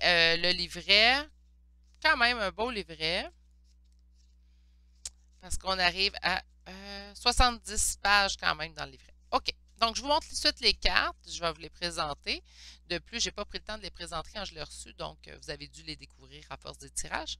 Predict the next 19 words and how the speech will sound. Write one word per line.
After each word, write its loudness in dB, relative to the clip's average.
Là, -18
je -12
vais -8
vous -18
les -18
montrer. -20
On 0
a 6
attentes 4
différentes 2
et 2
on 0
vous -10
dit -14
comme -6
travail 2
ici, -6
écoute -2
émotionnelle. -4